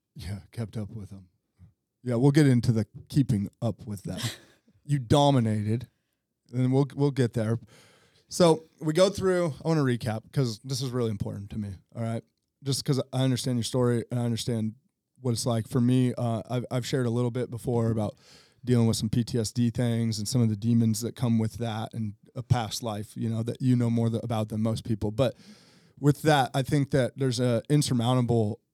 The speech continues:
Speaker 1: amount of grit and tenacity a person has to have to be able to look in the mirror and address what you don't like or what you're not, what you're uncertain of, right?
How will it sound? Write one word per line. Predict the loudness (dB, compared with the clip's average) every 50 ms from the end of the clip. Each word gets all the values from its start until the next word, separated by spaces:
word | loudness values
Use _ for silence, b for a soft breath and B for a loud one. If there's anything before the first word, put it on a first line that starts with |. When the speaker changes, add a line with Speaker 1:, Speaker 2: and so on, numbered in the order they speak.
| _ -4
Speaker 1:
amount | -2 0 0 2 0 0 -2 -4 -6
of | -6 -4 -4 -4 -4 -6 -8 -10 -16 -20 -20 -20 _ _ _ _ _ _ _ _ _ _ _ _ _ _ _ _ _ _ _ _ _ -20 -16 -2
grit | 0 2 4 4 4 2 2 0 0
and | 0 2 2
tenacity | 2 0 0 0 0 0 0 0 0 0 0 0 -2 -4
a | -4
person | -2 0 0 0 -2 -2 -2
has | -2 -2 -2 -2 -2
to | -2 -2 0
have | 0 0 0 0 -2 -6
to | -6 -2
be | 0 0
able | 0 0 -2
to | -2 -2 -2 -2 0 0 -2 -4 -4
look | 0 0 0 2 2
in | 0 0 2
the | 2
mirror | 2 2 4 4 4 4 2 0 -2 b b b b b b b b _
and | -2 0 0 2 2
address | 0 0 -2 0 0 2 2 2 2 0 -2 -4 -8 -10 -12 _ _ _ _ -6
what | 0 2 2 2 4
you | 2 2
don't | 4 2 2 0 -2 -6
like | -8 -10 -10 -10 -14 -18 -10 -4
or | -2 0 2
what | 2 2 2 2
you're | 2 0 2
not, | 2 0 -2 -4 -6 _ _ _ _ _ _ _ _ _ _ _ _ _ _ _ _ _ _ _ _
what | 2 2 4
you're | 4 4 2 4
uncertain | 4 2 2 2 0 0 0 0 0 0 -2 -2
of, | -2 -4 -6 -10 -14 -14 -6
right? | -4 -2 0 0 0 -2